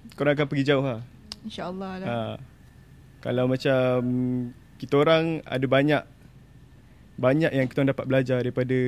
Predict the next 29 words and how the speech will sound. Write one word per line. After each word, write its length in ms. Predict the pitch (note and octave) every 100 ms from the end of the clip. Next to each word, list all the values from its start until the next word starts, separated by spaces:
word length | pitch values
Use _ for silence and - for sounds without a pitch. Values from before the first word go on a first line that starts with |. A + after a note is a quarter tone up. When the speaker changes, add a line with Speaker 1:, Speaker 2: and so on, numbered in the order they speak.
| B2+
Speaker 1:
cikgu 320 | A#2+ - B2+ B2+
kita 140 | B2 B2+
orang 120 | B2+
sendiri 340 | B2 B2 A#2+ A#2+
lah. 160 | A2 A2+ - - - - - - - - - - - -
Contohnya 640 | B2 B2 C3+ C3+ C#3 C3+ B2+
daripada 320 | B2+ B2+ B2+
segi 680 | B2 B2+ A#2+ B2 B2 A#2+ A#2+ - - - - - - - -
lakonan, 1000 | A#2+ - C3+ C3 C3 B2 B2 A#2+ A#2 C3 - - -
dari 160 | A#2+
segi 320 | - A#2+ B2 A#2+
pementasan 480 | B2 A#2+ B2+ C3
apa 160 | B2+ B2+
semua. 400 | B2+ B2+ B2 A#2+ -
Tapi 240 | - C3+
itu 160 | B2+ C3+
soalan 280 | B2+ C3 C3
lain 160 | C#3
kan? 140 | C#3 A#2+ - - - -
Ah, 220 | E3+ D3+ -
Speaker 2:
Hmm. 280 | G#3+ F#3+ F3+ E3+ - - - -
Speaker 1:
nanti 160 | A#2+
cerita. 320 | A3 A3 A3 A3 G#3+ - -
Speaker 2:
Ah, 160 | A#3
okey, 160 | A#3 G#3 -
kalau 720 | B3+ B3+ C4 B3 A#3 A3+ -
untuk 480 | A#3 - A#3+ A3 G3+
orang 160 | A3
kata 480 | A3 G#3+ G#3+ G#3+ G#3+